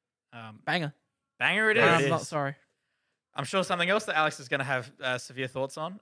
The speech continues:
Speaker 1: Uh, The Karate Kid.
Speaker 2: Karate Kid. Okay.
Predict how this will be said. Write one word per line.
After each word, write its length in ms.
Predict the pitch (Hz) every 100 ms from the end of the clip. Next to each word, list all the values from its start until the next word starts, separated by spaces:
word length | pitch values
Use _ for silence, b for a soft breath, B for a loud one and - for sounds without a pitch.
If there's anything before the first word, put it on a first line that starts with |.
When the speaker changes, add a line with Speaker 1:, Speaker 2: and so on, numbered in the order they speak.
| -
Speaker 1:
Uh, 120 | 120 - _
The 160 | 139 139
Karate 460 | - 127 120 151
Kid. 300 | 120 - - - _
Speaker 2:
Karate 640 | - - 131 123 147 143 135 _
Kid. 220 | - - -
Okay. 320 | 165 190 185